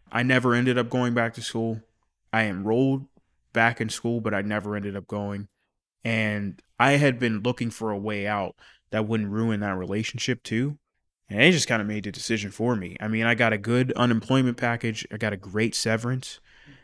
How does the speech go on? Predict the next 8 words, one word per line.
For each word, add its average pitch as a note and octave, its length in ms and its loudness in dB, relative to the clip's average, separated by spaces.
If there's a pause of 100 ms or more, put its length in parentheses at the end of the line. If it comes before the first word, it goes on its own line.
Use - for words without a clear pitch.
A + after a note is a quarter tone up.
(140)
My D3 260 4
only C#3+ 360 4
issue B2+ 380 2
is G#2 480 -4
they C3 200 4
laid B2+ 300 4
me A2 180 0
off A#2 480 -4